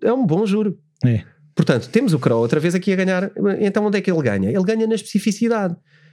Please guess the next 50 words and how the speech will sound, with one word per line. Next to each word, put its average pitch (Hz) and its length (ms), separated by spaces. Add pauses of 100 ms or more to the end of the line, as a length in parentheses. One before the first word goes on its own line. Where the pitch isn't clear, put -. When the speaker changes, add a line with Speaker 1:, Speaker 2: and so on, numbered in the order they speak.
(180)
Speaker 1:
Ele 170 100
está 254 180
a 247 40
perder 160 360
na, 123 280
na 131 140
taxa 131 260
do 120 80
cashback, 123 540 (440)
mas 170 200
ganha 190 260
na 196 80
especificidade. 185 720
E 160 40
o - 20
pessoal 156 200
pergunta, 151 220
"Epá, 220 180
então 113 160
e 170 100
agora 180 160
como 180 120
é 175 40
que 180 40
eu - 20
escolho 151 280
isso?" - 280 (640)
É 185 140
mais 196 440
ou 170 120
menos 180 280
fácil 151 460
porque 160 260
eu 165 60
fiz 175 220
a 185 40
conta. - 280 (300)
Speaker 2:
Então. 139 240
Speaker 1:
<laughs> - 840
Então 214 200
vamos 156 220
lá. 80 240
Speaker 2:
Vende-me 165 300
um 151 80
cartão, 113 360
António. 104 380
Speaker 1:
Vou-te 151 240
vender 151 240
um 131 80
cartão. 92 380